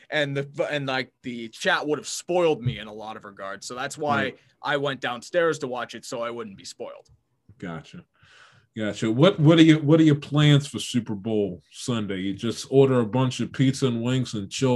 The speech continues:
Speaker 2: alone, or?
Speaker 1: I don't know. I'll probably be streaming that night, but I don't know if I'm gonna eat, like, pizza and wings and all that shit. Like, I don't know what I'm gonna eat that night. I'll probably just eat, like, leftovers in my fridge or something. <laughs> Probably have maybe, like, a beer or two during the stream, but that's really about it.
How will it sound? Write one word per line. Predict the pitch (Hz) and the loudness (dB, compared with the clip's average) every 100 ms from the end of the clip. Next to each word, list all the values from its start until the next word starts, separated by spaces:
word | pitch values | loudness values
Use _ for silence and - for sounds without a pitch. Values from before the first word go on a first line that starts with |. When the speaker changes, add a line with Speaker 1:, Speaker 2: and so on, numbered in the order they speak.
| 123 | 2
Speaker 2:
alone, | 107 120 135 143 127 | 0 0 2 2 0
or? | 101 95 - _ | -2 -6 -8 _
Speaker 1:
I | - - - | -16 -16 -8
don't | 240 | 0
know. | 240 180 | 2 2
I'll | 131 151 | 2 -2
probably | 220 233 214 | 0 2 4
be | 160 | 2
streaming | 151 - 175 208 143 | -2 0 2 2 0
that | 113 101 | -4 -8
night, | 113 139 | -6 -6
but | 139 131 127 | -4 -4 -2
I | 147 | -2
don't | 151 | 0
know | 147 | -2
if | 139 | -4
I'm | 147 | -4
gonna | 135 | -6
eat, | 135 123 | -6 -6
like, | 123 | -10
pizza | - 139 131 | -6 -6 -6
and | 101 | -10
wings | 107 151 135 | -10 -10 -10
and | 82 | -16
all | 69 | -16
that | 67 - | -18 -18
shit. | - 53 _ _ _ _ _ - | -20 -20 _ _ _ _ _ -8
Like, | 143 | -4
I | 233 | -2
don't | 254 | 0
know | 214 | 4
what | 196 | 4
I'm | 185 | 2
gonna | 160 131 | 0 -2
eat | 127 165 - | -6 -10 -12
that | - | -16
night. | 87 78 62 _ | -16 -18 -18 _
I'll | 143 | -14
probably | - 190 | -4 -2
just | 160 143 | -2 -8
eat, | 156 | -6
like, | 135 120 | -6 -4
leftovers | 135 135 135 127 | -6 -4 -6 -6
in | 113 | -12
my | |
fridge | - 110 120 - | -12 -14 -14 -16
or | |
something. | - - - - - - | -20 -20 -20 -20 -20 -20
<laughs> | _ _ - - | _ _ -20 -6
Probably | 202 180 | 0 4
have | 156 139 135 | 4 2 -2
maybe, | 147 143 | -2 0
like, | 143 135 135 | 0 -2 -4
a | |
beer | 120 127 127 | -6 -4 -4
or | |
two | 123 127 | -6 -10
during | 120 120 123 | -10 -10 -12
the | 113 | -14
stream, | - 120 120 120 | -14 -12 -10 -10
but | 110 107 | -12 -12
that's | 113 113 | -12 -12
really | 113 110 | -8 -8
about | 110 113 120 | -8 -10 -12
it. | 123 | -14